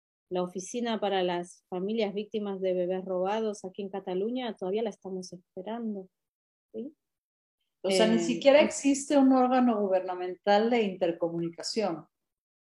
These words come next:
Speaker 2: para estas
Speaker 1: en este momento
Speaker 2: organizaciones.
Speaker 1: no. Hay, hubo muchas reuniones,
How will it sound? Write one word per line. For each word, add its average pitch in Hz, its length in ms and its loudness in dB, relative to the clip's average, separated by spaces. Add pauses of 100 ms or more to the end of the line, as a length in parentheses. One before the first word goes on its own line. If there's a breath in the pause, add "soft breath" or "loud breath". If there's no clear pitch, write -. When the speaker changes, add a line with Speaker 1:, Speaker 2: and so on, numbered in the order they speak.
(680)
Speaker 2:
para 165 200 4
estas 180 280 0
Speaker 1:
en 220 60 -8
este - 340 -10
momento 277 200 -4
Speaker 2:
organizaciones. 269 180 0
Speaker 1:
no. 254 280 -4 (200)
Hay, 240 920 -4
hubo 277 560 6
muchas 240 440 -4
reuniones, 247 800 -4